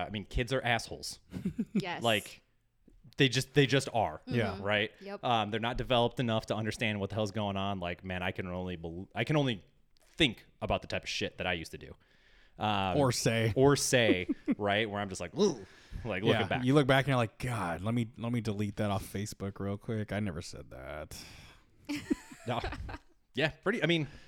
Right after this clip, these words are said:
Speaker 1: to a certain degree, right? We were all edgelords back in the
Speaker 3: Oh,
Speaker 1: day.
Speaker 3: God.
Speaker 2: Mm-hmm.
Speaker 1: Um, but I, I think that's, like, that's part of the little bit of that hardening process,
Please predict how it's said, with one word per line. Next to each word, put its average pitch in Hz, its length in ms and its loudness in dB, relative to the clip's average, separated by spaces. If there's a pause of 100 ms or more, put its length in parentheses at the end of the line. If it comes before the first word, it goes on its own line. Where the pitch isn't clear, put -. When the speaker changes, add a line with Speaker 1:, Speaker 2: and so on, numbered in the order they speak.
(100)
Speaker 1:
to 233 120 8
a 277 60 8
certain 226 200 6
degree, 156 240 4
right? 120 220 4
We 135 80 6
were 147 80 8
all 139 140 8
edgelords 98 520 2
back 92 220 2
in 87 80 -2
the 87 60 0
Speaker 3:
Oh, 123 40 2
Speaker 1:
day. 85 360 0
Speaker 3:
God. 76 420 -4
Speaker 2:
Mm-hmm. 220 180 -14
Speaker 1:
Um, 107 480 0 (240)
but 156 160 6
I, 156 40 6 (100)
I 139 60 4
think 170 180 -2
that's, 160 180 0
like, 143 200 4
that's 131 160 4
part 147 240 0
of 120 80 -4
the 117 100 4
little 110 200 2
bit 110 100 4
of 98 60 2
that 90 140 0
hardening 117 360 -4
process, - 580 -8